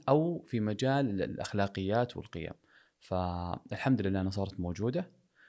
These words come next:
أنا ما أبغى أحكي وكأني أنا يعني منزه من الخطأ، بس، آه، في أشياء ما صعب، يعني أشياء تدمر المجتمعات، تدمر القيم. ما في مجتمع، آه، يكبر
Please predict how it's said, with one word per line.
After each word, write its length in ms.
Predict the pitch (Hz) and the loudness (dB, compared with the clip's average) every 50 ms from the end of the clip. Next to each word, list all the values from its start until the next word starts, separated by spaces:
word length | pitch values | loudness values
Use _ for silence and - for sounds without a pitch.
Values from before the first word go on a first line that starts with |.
| - _ _ - | -20 _ _ -2
أنا 140 | 110 117 123 | 0 2 4
ما 100 | 139 147 | 4 4
أبغى 220 | 147 127 117 117 | 6 6 6 6
أحكي 280 | 127 - - - - 120 | 6 4 0 -2 2 4
وكأني 560 | 107 101 101 - 92 107 107 104 101 92 95 | 4 4 4 4 2 4 4 4 4 4 4
أنا 340 | 98 98 92 92 87 - - | 2 2 2 0 0 -2 -2
يعني 360 | - 92 87 87 90 87 87 - - - - - - - - - _ _ _ | -4 -4 -4 -4 -4 -4 -4 -6 -8 -12 -14 -16 -18 -20 -20 -20 _ _ _
منزه 400 | 110 104 107 104 95 92 98 87 | -4 -2 0 0 0 0 -2 -2
من 100 | 87 87 | -2 -4
الخطأ، 520 | 90 90 - - 90 - 95 110 - - - _ - - - - - _ _ | -4 -4 -4 -6 -4 -2 -4 -4 -4 -8 -16 _ -20 -20 -20 -20 -20 _ _
بس، 560 | - 98 139 135 127 131 135 - - - - - _ - | 2 6 6 8 8 6 6 4 4 2 0 -2 _ -2
آه، 440 | 113 104 95 95 92 90 92 - | 0 0 2 2 2 2 0 0
في 240 | 117 - 160 156 139 | 0 0 2 2 4
أشياء 260 | 139 131 - 160 160 | 2 2 2 2 2
ما 340 | 160 160 175 160 131 - - | 2 2 0 -2 -2 -2 -2
صعب، 380 | - - 160 - - - - - - - - | 2 2 2 2 2 -2 -6 -10 -12 -12 -10
يعني 220 | - 95 98 104 101 | -8 -4 -2 -2 0
أشياء 240 | 127 - - 170 139 | 0 2 4 4 2
تدمر 420 | 143 - 160 135 113 110 104 101 | 4 2 -2 0 0 0 0 0
المجتمعات، 680 | 95 98 95 95 - - 95 98 90 101 98 87 - - | 0 0 0 0 -2 0 0 2 4 2 2 2 0 -2
تدمر 260 | 131 113 107 98 92 | -2 0 2 0 0
القيم. 420 | 90 - - - 95 90 82 - - - _ - - - _ - | -2 -4 -4 -4 -2 -2 -2 -4 -8 -14 _ -20 -20 -20 _ 2
ما 160 | 151 170 175 | 4 4 6
في 100 | 143 117 | 6 4
مجتمع، 680 | 104 104 120 - - - 92 90 95 107 117 - - - _ _ _ _ _ _ _ - | 4 4 2 0 -2 -2 -2 0 0 -2 -2 -4 -6 -14 _ _ _ _ _ _ _ -10
آه، 360 | - 92 90 87 90 85 - - | -6 -4 -4 -2 -4 -4 -4 -2
يكبر 540 | 113 120 - - - 92 101 101 110 113 | -2 -2 -2 -4 -4 -2 0 0 0 -2